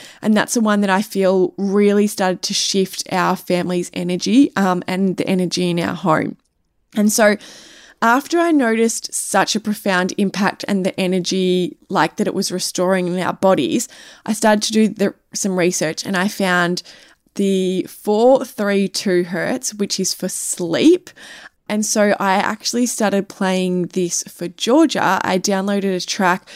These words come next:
I think it was called Positive Thoughts website. I actually was listening to it on YouTube,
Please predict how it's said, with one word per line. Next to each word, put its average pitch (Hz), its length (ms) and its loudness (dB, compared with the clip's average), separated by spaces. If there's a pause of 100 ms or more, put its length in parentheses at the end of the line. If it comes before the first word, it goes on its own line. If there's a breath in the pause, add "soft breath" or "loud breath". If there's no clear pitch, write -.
(460 loud breath)
I 208 60 -2
think 240 220 -2
it 277 40 0
was 277 120 -2
called 285 260 0
Positive 220 380 0
Thoughts 180 380 -2
website. 175 540 -2
I 185 100 0
actually 226 460 0
was 269 180 0
listening 208 440 -2
to 208 160 -4
it 185 60 0
on 175 220 -4
YouTube, 190 640 2